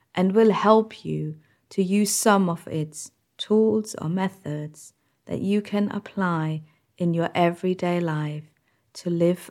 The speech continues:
a more aligned life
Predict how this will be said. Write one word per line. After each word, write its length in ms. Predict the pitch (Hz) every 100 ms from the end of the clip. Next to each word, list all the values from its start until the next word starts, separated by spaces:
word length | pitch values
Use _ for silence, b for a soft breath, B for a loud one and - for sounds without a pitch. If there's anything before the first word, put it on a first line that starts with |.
| -
a 120 | 170
more 500 | 165 165 165 170 175 b b b
aligned 840 | 165 156 156 156 160 165 165 165 - _ _ _ _ _ _ _
life 760 | 156 151 143 151 156 156 _